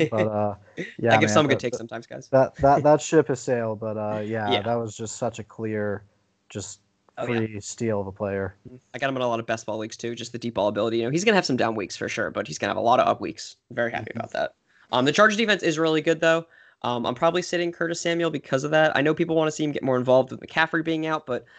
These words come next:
Speaker 1: I'm not sure that some of that stuff doesn't go to Robbie Anderson either. Um, so, you know,
Speaker 2: Yeah.
Speaker 1: we'll, we'll have to see.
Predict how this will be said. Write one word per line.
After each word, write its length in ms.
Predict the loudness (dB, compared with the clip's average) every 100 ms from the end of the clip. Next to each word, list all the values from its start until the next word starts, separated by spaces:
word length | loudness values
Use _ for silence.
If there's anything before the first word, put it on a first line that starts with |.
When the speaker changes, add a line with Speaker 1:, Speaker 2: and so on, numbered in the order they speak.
| -8
Speaker 1:
I'm 100 | -2
not 160 | 0 0
sure 180 | -2
that 120 | -4 -4
some 140 | -4
of 60 | -2
that 220 | -2 -4
stuff 220 | -4 -4
doesn't 180 | -2 -2
go 120 | 0
to 60 | 2
Robbie 260 | 4 2
Anderson 320 | 0 -4 -6 -6
either. 320 | -4 -6 -8 _ _ _ _ -4
Um, 480 | 0 0 -2 -4
so, 480 | -10 0 2 2 -2 -4
you 120 | 0
know, 80 | 2
Speaker 2:
Yeah. 140 | 2
Speaker 1:
we'll, 100 | 0 2
we'll 120 | 2
have 120 | 2
to 100 | -2
see. 240 | -10 -8